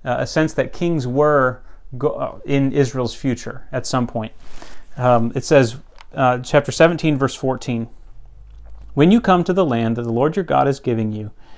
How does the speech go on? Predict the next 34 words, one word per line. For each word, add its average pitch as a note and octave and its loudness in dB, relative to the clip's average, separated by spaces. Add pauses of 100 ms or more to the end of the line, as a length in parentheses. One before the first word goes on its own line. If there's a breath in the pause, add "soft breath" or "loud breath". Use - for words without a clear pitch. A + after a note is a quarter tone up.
(200 soft breath)
and A#2+ -2
you C#3 0
possess D3+ 2
it C#3+ -2
and B2+ -4
dwell C3+ 4
in A2 0
it, A#2 -8 (180)
and A#2+ -4
then C#3 0
say, B2 0 (360 soft breath)
'I D3 8
will D3+ 6
set D3+ 2
a C#3+ 0
king F3+ 0
over D3 6
me, B2 -2
like B2+ 0
all D3 10
the D#3 2
nations D3 0
that C3 4
are B2 2
around C3 -2
me,'" A2 -4
which A2 -6
is A2+ -6
what C3 -2
they B2 -4
say A#2+ -6
in A#2 -6
First A#2 -6
Samuel, A2 -8